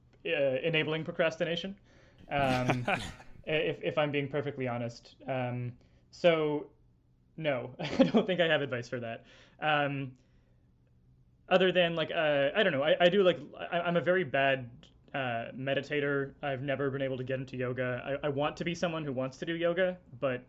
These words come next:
Speaker 1: uh, it, it's, it's never worked out that way. But micro meditation is something that I, I'm good at. And, um, you know, when, like, your internet's being kinda wonky and you reset the modem and you reset the router and, and things get better,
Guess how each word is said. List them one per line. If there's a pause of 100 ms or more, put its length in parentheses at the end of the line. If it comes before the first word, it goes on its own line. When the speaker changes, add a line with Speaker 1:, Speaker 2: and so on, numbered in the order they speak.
(140)
Speaker 1:
uh,
it,
it's,
it's
never
worked
out
that
way. (280)
But
micro
meditation
is
something
that
I, (140)
I'm
good
at.
And, (160)
um, (840)
you
know,
when,
like,
your
internet's
being
kinda
wonky
and
you
reset
the
modem
and
you
reset
the
router
and,
and
things
get
better,